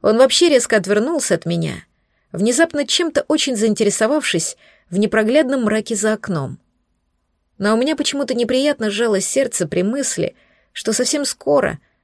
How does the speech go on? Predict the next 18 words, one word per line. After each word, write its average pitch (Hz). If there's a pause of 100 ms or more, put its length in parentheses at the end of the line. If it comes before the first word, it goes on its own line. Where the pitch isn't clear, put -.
(260)
я 196
навсегда 254
уеду 220
подальше 190
отсюда 175 (460)
и 175
никогда 214
больше 247
не 202
увижу 202 (440)
этого 190
невыносимого 185
блондина, 175 (280)
который 233
мне 214
столько 277
нервов 170
попортил. 175